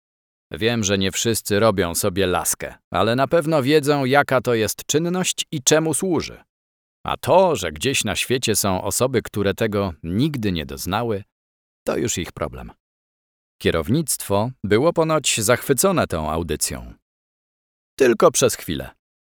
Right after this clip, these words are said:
Potem przyszła refleksja i wszyscy byli przerażeni.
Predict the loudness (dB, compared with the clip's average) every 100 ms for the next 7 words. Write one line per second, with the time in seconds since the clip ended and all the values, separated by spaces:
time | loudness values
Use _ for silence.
0 | _ _ -2 2 2 2 2 2 4 4
1 | 2 2 0 2 2 2 0 -2 -2 0
2 | 0 -2 -2 0 0 0 0 2 0 -2
3 | -8 -12